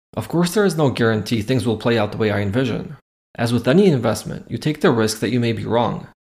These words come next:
and perhaps I will have to settle for below average long-term performance. But I will not let fear or emotions guide my decisions. Instead, I will look to history and fundamental data to make the most educated decisions I can.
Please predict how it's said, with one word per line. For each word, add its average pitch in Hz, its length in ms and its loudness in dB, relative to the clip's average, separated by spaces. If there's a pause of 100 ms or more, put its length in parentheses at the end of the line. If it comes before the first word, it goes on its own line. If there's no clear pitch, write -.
and 110 160 -8
perhaps 139 340 0
I 160 60 0
will 151 140 4
have 123 160 -2
to 120 60 -6
settle 131 300 0
for 110 140 -6
below 139 340 0
average 120 300 2
long-term 107 260 -4
performance. 139 640 -4 (540)
But 123 100 2
I 123 60 6
will 113 140 4
not 147 240 2
let 175 120 0
fear 135 280 2
or 110 140 4
emotions 107 460 0
guide 123 220 -2
my 147 140 0
decisions. - 760 -8 (380)
Instead, 113 680 0
I 120 80 2
will 120 140 4
look 190 200 2
to 165 80 -2
history - 580 -4
and 117 120 -4
fundamental 170 560 0
data - 460 -2
to - 80 -6
make 123 200 0
the 127 60 0
most 123 280 0
educated 151 480 0
decisions 110 420 -4
I 107 60 -4
can. 107 340 -6